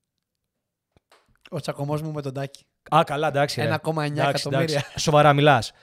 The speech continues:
Speaker 2: Ένα κόμμα εννιά μι-, όπα, ρε φίλε, εντάξει.
Speaker 1: Ένα κόμμα εννιά
Speaker 2: Έβγαλε
Speaker 1: εκατομμύρια.
Speaker 2: σοβαρά λεφτά η παραγωγή.
Speaker 1: Ένα κόμμα εννιά εκατομμύρια views.
Speaker 2: Απίστευτο, φίλε.
Speaker 1: Τρελό.
Speaker 2: Καλά, εντάξει, θα μιλήσουμε γι' αυτό, αλλά εκείνη την ημέρα, θυμάμαι, πηγαίνω, σε κερδίζω, το
Speaker 1: Ναι,
Speaker 2: πρώτο run,
Speaker 1: ναι, ναι, ναι.
Speaker 2: και μου λες, "Ρε φίλε, μου φύγε ο κρίκος", και σπάζεσαι,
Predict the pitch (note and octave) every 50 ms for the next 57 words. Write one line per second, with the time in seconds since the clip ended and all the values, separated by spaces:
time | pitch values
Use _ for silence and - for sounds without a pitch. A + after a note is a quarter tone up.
0 | _ _ - D3 D#3 E3+ E3+ E3 - F3 F3 F3 E3 D#3+ E3 E3+ E3+ E3+ E3 -
1 | - - B2+ D3 - - - A2+ G#2+ G#2 G2 - - A#2 G2 G#2 G#2+ G2 A2+ B2+
2 | G3 G3 G3+ G3 F3 - F#3+ F#3+ G3 F#3+ F#3 F#3 - D3+ - D3+ D3+ D#3 - D3
3 | C#3 C3+ C#3 D#3 D#3+ D#3 - D#3 C#3 A#2+ B2 A2+ A2 G#2 G#2+ G#2 D#3 D#3+ F3 F3+
4 | F3 E3 _ - D3+ D#3 E3 E3+ D3+ C#3 C3 C3 C#3+ D#3 F3 - - C#3+ - B2+
5 | B2+ C3+ D3+ D3 C#3 C3+ B2 B2 A#2+ A#2 - - - A2+ G#2+ - - G#2 - -
6 | - F#2+ B2+ - - G2 G#2 A2+ B2+ - - C#3+ D3+ C#3+ D3+ D#3 D3+ D3 C3+ B2
7 | A2+ A#2 B2+ B2 B2+ B2+ C#3 D3+ - B2+ A#2 A2 G#2+ - - A#2 A#2 B2 - A2+
8 | A2+ A#2 A#2 A#2 A#2 A2+ G#2+ _ _ _ _ _ _ _ _ - B2 A#2+ - -
9 | D#3 D#3+ D#3+ C3+ D3 C3 B2 B2+ B2+ C3 B2+ C3 C#3+ D#3 E3 F3 _ _ _ _
10 | _ _ _ _ - - - A#2+ B2 C#3+ D3+ D3+ C#3 - - A#2 G#2 C3+ D3 D#3
11 | D3+ - C3+ A#2+ A#2+ A#2 A2+ G#2+ A#2+ B2 A2+ A2 C3 C#3 D#3 - _ _ _ _
12 | _ _ _ _ _ _ - C3+ C#3 C#3 C#3 C#3 - B2+ A#2 A#2+ A#2 B2+ C#3+ D3
13 | D3 D3 D3 C#3+ C#3+ C3+ B2+ C#3+ C#3 C#3+ D3 D#3 E3 D3 D3+ D#3 D3+ D#3+ E3 D#3
14 | D#3 D#3+ C#3+ D#3+ D#3 D3+ C3 - - C#3+ C#3 - D3+ C#3+ - C#3+ C#3 C3+ - -
15 | - E3 E3+ C#3 B2 A2 F#2 G2+ G2+